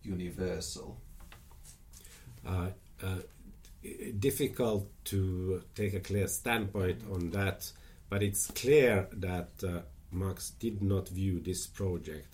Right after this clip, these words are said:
Speaker 2: at, as, uh, as sort of, um, a good one at all.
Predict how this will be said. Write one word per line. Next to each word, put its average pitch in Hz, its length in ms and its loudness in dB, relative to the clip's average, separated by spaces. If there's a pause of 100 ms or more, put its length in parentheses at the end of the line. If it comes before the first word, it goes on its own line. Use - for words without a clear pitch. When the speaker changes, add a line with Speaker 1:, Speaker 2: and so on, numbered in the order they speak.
(140)
Speaker 2:
at, 71 100 -10 (340)
as, 73 280 -6
uh, 71 440 -12
as 71 80 -12
sort - 320 -10
of, 73 100 -12 (140)
um, 65 440 -14 (160)
a 87 60 -8
good 107 240 0
one - 260 -8 (520)
at - 160 -10
all. 80 280 -4